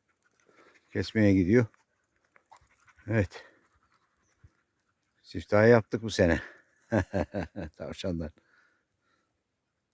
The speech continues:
Asker inşallah.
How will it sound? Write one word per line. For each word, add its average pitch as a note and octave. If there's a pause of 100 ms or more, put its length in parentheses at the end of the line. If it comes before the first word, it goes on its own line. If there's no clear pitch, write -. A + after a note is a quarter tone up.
(3000)
Asker G#2+
inşallah. F#2